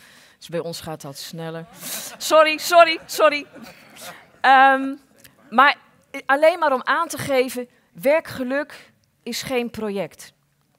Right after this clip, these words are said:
Werkgeluk is niet iets waarvan je zegt: Nou, dat doen we even drie ma-, Wij worden ook best wel ge-, "Ja, kunnen jullie een workshop doen? En nou, dan, dan dat en dat en dan, dan zijn we klaar." Ja, dat wordt soms gedacht. Maar dat is niet zo. Dus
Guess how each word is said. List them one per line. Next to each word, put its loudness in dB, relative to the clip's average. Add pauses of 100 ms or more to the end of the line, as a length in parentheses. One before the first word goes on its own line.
(520)
Werkgeluk -2
is -12
niet -6
iets -10
waarvan -8
je -6
zegt: -8 (260)
Nou, -6
dat -12
doen -8
we -2
even -4
drie -6
ma-, -8 (160)
Wij 0
worden -2
ook -8
best -6
wel -6
ge-, -12
"Ja, -2
kunnen -10
jullie -8
een -8
workshop -8
doen? -8 (460)
En -4
nou, 0
dan, -2
dan -2
dat -2
en -6
dat -2
en -6
dan, -4 (340)
dan -12
zijn -10
we -12
klaar." -14 (760)
Ja, -12
dat -14
wordt -10
soms -14
gedacht. -14 (160)
Maar -6
dat -4
is -12
niet -14
zo. -16
Dus -10